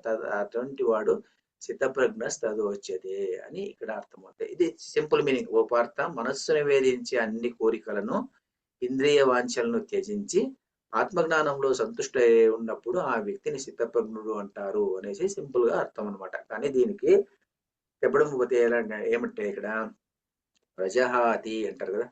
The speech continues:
ప్రజహాతి అది యదా కామాన్, సర్వాన్ కామాన్ అంటే అన్ని కామనలు, అన్ని కోరికలను అతడు వదిలిపెట్టేయాలన్నమాట, అదే, అదే విడిచిపెట్టాలన్నమాట.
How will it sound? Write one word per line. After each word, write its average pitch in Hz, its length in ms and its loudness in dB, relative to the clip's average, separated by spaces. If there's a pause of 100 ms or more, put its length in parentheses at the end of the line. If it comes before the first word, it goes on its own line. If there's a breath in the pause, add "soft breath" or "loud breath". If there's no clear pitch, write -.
ప్రజహాతి 104 580 -2
అది 131 240 -6
యదా 107 340 -2
కామాన్, 95 920 -12
సర్వాన్ 104 720 -4
కామాన్ 95 560 -14 (540)
అంటే - 120 -2 (100)
అన్ని 196 400 2
కామనలు, 190 600 4
అన్ని 165 280 2
కోరికలను 165 840 -2
అతడు - 560 -2
వదిలిపెట్టేయాలన్నమాట, 113 920 0
అదే, 120 480 -2
అదే 117 220 -2 (160)
విడిచిపెట్టాలన్నమాట. 107 960 -2